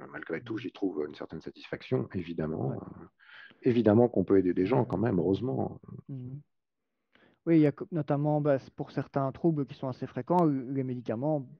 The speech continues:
Speaker 2: apportent vraiment une très, très grande
Speaker 1: Mhm.
Speaker 2: amélioration pour beaucoup de personnes, et ça, c'est, c'est, ça a
Speaker 1: Ouais.
Speaker 2: été une évolution quand même extraordinaire d'avoir, euh, ces médicaments à certaines époques, quoi.
Speaker 1: Oui.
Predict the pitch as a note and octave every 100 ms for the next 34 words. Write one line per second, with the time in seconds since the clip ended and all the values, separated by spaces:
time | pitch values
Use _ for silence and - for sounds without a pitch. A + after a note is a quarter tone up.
0 | _ - B2 C3 B2+ C3 B2 D3+ D#3+ B2
1 | - - B2+ B2+ C3 C3 B2 - C3 A#2
2 | B2 - E3 D3+ C3 A#2+ B2 - A#2+ -
3 | E3+ D3+ B2+ B2+ - B2 A2 G#2 G2+ A2
4 | _ _ _ _ _ _ _ _ C3 A#2
5 | C#3+ C3+ D3 D3 C3 C3 B2+ D#3+ D3+ C3
6 | A#2+ - B2 A#2+ C#3+ D#3 C3+ B2 B2+ -
7 | A#2+ A2+ A2+ A#2+ - B2+ A#2+ A2+ A#2 C3+
8 | C3+ - A#2+ B2 A#2+ D3 D3 - B2+ -